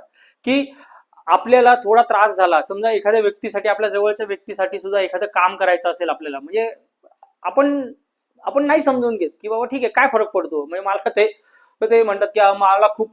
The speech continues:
घरामध्ये बायका म्हणतात, "अ, मला खूप काम करायला लागतं, मग ते काम मग माझ्या सासूबाई करत नाही, किंवा मला माझ्या काम ते, हे यांनी केलं पाहिजे, मग मलाच माझ्यावरतीच पडतं." अरे, जर तुम्ही त्यां-,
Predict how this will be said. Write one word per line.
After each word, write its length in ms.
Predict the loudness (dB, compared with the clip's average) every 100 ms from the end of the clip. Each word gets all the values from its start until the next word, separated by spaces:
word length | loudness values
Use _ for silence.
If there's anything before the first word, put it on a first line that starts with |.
| -2
घरामध्ये 460 | 2 2 2 0 2
बायका 320 | 2 2 0
म्हणतात, 340 | -2 -4 -4
"अ, 80 | -2
मला 200 | -2 -2 -2
खूप 180 | -4 0
काम 200 | 0 2
करायला 240 | 0 2
लागतं, 460 | 0 -2 0 2 0
मग 100 | -2 -8
ते 60 | -6
काम 240 | -2 -2 -2
मग 100 | -10 -4
माझ्या 220 | -4 -2
सासूबाई 360 | -6 -4 -2 0
करत 240 | 0 -2 -4
नाही, 280 | -10 -14 -14
किंवा 200 | -8 -8
मला 260 | -4 -2 -2
माझ्या 200 | -4 -8
काम 280 | -8 -8 -6 -6
ते, 260 | -8 _ -12 -12 _ _ _
हे 80 | 2
यांनी 160 | 2 2
केलं 220 | 0 2
पाहिजे, 300 | 2 2 -2
मग 140 | -6 -4
मलाच 300 | -2 -2 0
माझ्यावरतीच 480 | 0 0 -2 -6 -6
पडतं." 360 | -2 0 -2 -6 -8 _ _ _ -4
अरे, 160 | -2 -2 -4 _ _ _ _ _ _ _
जर 240 | 0 2 2 0 -16 _ -8
तुम्ही 240 | -4 -4 0
त्यां-, 220 | 2 2